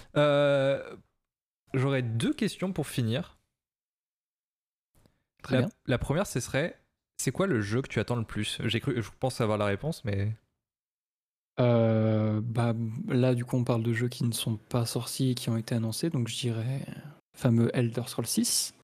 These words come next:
Speaker 1: Ouais.
Speaker 2: Parce que, en fait, j'ai passé vraiment d'excellents moments sur, sur Skyrim, mais quand tu passes beaucoup de temps sur un jeu, tu te rends compte un peu de ses défauts.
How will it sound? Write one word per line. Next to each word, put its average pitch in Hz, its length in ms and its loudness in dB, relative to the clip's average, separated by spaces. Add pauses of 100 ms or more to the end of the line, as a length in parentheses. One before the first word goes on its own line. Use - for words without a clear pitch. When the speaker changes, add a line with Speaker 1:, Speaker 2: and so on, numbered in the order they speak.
(120)
Speaker 1:
Ouais. 107 280 0 (320)
Speaker 2:
Parce - 220 -2
que, 110 640 0 (580)
en 123 60 -2
fait, - 260 2 (1040)
j'ai 123 160 2
passé - 420 0
vraiment 170 320 2
d'excellents 131 460 2
moments 123 260 4
sur, 123 360 -2 (400)
sur - 200 -2
Skyrim, 143 480 2
mais 139 340 6
quand 131 200 2
tu 120 160 -2
passes 135 160 4
beaucoup 131 220 -2
de 120 40 -12
temps 143 140 2
sur 127 200 2
un 117 40 6
jeu, 123 120 2
tu - 140 -8
te - 60 -8
rends 120 120 2
compte 135 260 0
un 120 60 2
peu 127 140 0
de 123 80 -4
ses 117 140 0
défauts. 113 320 0